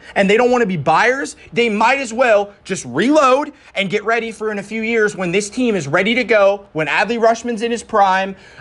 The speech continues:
um, and when this team can actually compete for a title. The Toronto Blue Jays are acquiring Anthony Bass and Zach Pop, relief pitchers from the Miami Marlins, in exchange for infield prospect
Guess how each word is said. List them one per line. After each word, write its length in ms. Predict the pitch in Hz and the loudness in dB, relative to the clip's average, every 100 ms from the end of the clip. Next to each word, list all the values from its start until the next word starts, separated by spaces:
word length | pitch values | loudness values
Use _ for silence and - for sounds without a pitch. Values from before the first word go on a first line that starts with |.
| - | 0
um, 320 | 170 170 151 | 2 2 0
and 180 | 180 175 | 0 2
when 120 | 185 | 2
this 180 | 202 208 | 0 -2
team 300 | - 214 190 | -2 -2 -2
can 180 | - 170 | -4 -4
actually 480 | 175 175 - 185 175 | -4 -4 -4 -4 -2
compete 440 | 190 147 180 151 | -4 -6 -8 -8
for 220 | - 160 | -2 0
a 40 | 143 | 2
title. 380 | 180 139 110 104 - _ - _ - _ _ _ - - | 0 -2 -2 -10 -20 _ -20 _ -20 _ _ _ -20 -10
The 100 | - | -6
Toronto 680 | 156 180 160 190 214 220 208 | -4 -2 0 2 4 4 4
Blue 400 | 170 156 190 214 | 2 0 0 0
Jays 600 | 165 156 113 117 170 - - | 0 0 0 -2 -4 -4 -2
are 200 | 151 139 | 0 0
acquiring 920 | 139 - 156 180 190 190 196 190 202 - - - - - - | -2 -2 2 2 2 2 0 -4 -8 -16 -20 -20 -20 -20 -10
Anthony 560 | - 175 185 202 190 175 | -4 -2 -2 -2 -2 -2
Bass 720 | 131 113 165 202 233 233 - - | -4 -2 0 2 0 -4 -10 -6
and 400 | 170 170 170 170 - | -2 0 -2 -4 -10
Zach 640 | 113 143 185 196 - - | -4 0 0 -2 -10 -20
Pop, 580 | - 175 175 113 - - | -12 -2 0 0 -6 -12
relief 500 | 131 131 156 175 - | -6 -4 -6 -8 -8
pitchers 540 | - 185 - 202 202 - | -4 -4 0 0 0 -2
from 260 | - 160 | -2 0
the 80 | 147 | 0
Miami 500 | 147 165 175 165 165 | 0 0 0 0 -2
Marlins, 540 | 160 175 202 226 220 | -2 0 0 0 0
in 80 | 180 | -2
exchange 500 | 175 156 - 175 165 | -2 -4 -4 -2 -2
for 180 | - 160 - | -4 -6 -4
infield 460 | 180 170 180 160 | -4 0 0 0
prospect 600 | - 175 165 - 185 170 | 0 0 0 0 -2 -2